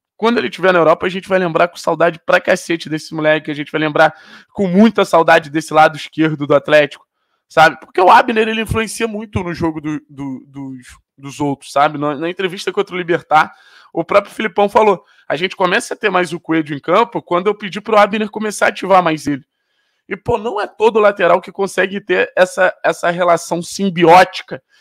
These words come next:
essa boa relação com, com ponta, sabe? É óbvio que é um lateral de uma característica um pouco diferente, ele é mais construtor do que a torcida do Atlético tava se acostumando com o Lodge. E acho que a comparação com o Lodge não faz nem muito sentido, cara.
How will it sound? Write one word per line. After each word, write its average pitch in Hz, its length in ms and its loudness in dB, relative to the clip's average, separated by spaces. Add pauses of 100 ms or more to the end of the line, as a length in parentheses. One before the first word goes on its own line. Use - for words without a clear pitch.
(180)
essa 160 300 2
boa 196 340 6
relação 170 640 2 (100)
com, 185 200 -6
com 190 240 -4
ponta, 151 420 -4
sabe? 156 340 2 (440)
É 139 380 2 (140)
óbvio 143 400 2
que - 80 -12
é 147 40 -4
um 147 40 -4
lateral 143 340 -2
de 139 80 -10
uma 139 140 -8
característica 143 640 -4
um 139 40 -8
pouco - 240 -8
diferente, 170 520 -4
ele 160 80 -4
é - 20 -8
mais 156 320 -4
construtor 151 640 -10
do 135 100 -12
que - 80 -12
a 139 60 -4
torcida 143 400 -8
do 139 80 -2
Atlético 143 420 0 (460)
tava 143 220 4
se 139 120 -8
acostumando 143 560 -6
com 139 160 -8
o 131 40 -6
Lodge. 180 480 0 (400)
E 440 60 -2
acho - 180 0
que 440 60 -4
a - 40 -4
comparação 247 580 4
com 202 120 -2
o - 20 4
Lodge 202 240 4
não 190 80 -8
faz 196 260 -4
nem 170 160 -4
muito 208 240 -8
sentido, 196 480 -6
cara. 120 160 -6